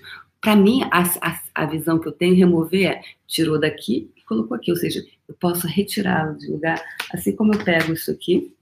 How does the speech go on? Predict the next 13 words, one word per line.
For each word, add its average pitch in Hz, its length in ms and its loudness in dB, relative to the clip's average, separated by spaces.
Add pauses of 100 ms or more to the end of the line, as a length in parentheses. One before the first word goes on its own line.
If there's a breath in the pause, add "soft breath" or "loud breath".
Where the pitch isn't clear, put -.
(1300)
e - 40 -20
ponho 208 200 -2
pra 214 140 -10
cá. - 300 -10 (1000 loud breath)
Se - 60 0
eu 285 40 4
chegar 277 300 4
pra 247 140 4
você 214 260 4
e 202 40 6
falar 196 200 4
assim, 180 220 4
"Fulano, 214 600 0